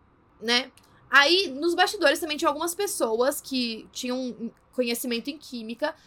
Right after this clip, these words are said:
dizendo que outro produto químico daria as mesmas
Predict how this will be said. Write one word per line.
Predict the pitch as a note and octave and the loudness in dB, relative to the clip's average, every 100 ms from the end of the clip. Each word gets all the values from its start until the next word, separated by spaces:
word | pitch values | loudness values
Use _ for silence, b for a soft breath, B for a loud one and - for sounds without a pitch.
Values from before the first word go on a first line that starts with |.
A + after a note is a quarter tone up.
| b | b
dizendo | - D#4 C4 B3 B3 C4+ | -6 -4 2 2 2 -4
que | D#4+ - C#4+ | -8 -6 4
outro | B3+ D#4 G#4+ | 6 6 2
produto | G#4+ F#4+ C4+ E4 F4 | -4 -4 -4 -4 -6
químico | - C#4 B3 C4+ - | -6 -6 -4 -4 -6
daria | A#3 C4+ C4 C#4 | 2 2 4 0
as | C#4 | -2
mesmas | C4 B3 D4 F4+ F#4+ F#4 | -2 2 2 0 -8 -10